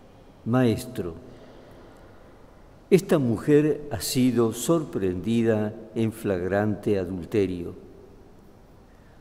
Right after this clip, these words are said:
Moisés en la ley nos ordenó apedrear a esta clase de mujeres.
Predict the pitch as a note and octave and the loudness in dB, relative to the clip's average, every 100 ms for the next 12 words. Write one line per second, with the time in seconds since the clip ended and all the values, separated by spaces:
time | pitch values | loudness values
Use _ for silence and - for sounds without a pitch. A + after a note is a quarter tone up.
0 | - B2+ C3+ C3 G3+ F#3+ F3 C#3 G#2 G#2 | -6 4 6 6 4 6 4 4 4 2
1 | A#2 D3+ D#3 F3 - - - - A2+ A2+ | 6 6 6 0 -8 -14 -18 -2 0 2
2 | C3 G#2+ F#2+ F2+ G2 B2 D#3 E3 - - | 4 4 4 0 2 2 0 -2 -10 -18
3 | - - - - - - - - C3+ C3+ | -18 -20 -20 -20 -20 -20 -12 -4 0 4
4 | C3 D3 E3 A#2 G2 F#2+ - A2 - A2+ | 6 6 6 6 4 -2 -2 -4 0 0
5 | A2+ - A2 G2 F2+ E2 - F#2 F2 - | 0 2 2 2 -2 -8 -6 -4 -6 -10
6 | - - | -14 -18